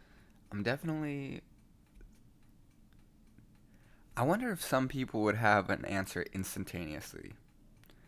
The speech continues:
Okay, actually, I think I'd probably say my laptop, just because it has so much work of mine, both musically.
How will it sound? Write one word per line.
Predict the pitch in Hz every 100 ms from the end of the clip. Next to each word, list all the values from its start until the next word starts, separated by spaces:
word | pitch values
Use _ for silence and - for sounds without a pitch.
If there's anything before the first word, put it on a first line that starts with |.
| - - - - - - - - - - - - - - - - - - - - -
Okay, | 104 104 82 57 - - -
actually, | 104 117 - 123 131 135 - - - - - -
I | 107
think | 120 135
I'd | 131
probably | - 117 117 110 104
say | - - 90
my | 90 82
laptop, | - 50 57 - - 107 117 - - - - - -
just | 98 -
because | 101 107 98
it | 104
has | 107 98
so | - - 98
much | 98 92 -
work | 87 90 104 - - - - - - - - - - - - - - - -
of | 107
mine, | 110 120 127 131 - - - - - - - - - - - -
both | - 101
musically. | 98 92 95 113 104 113 123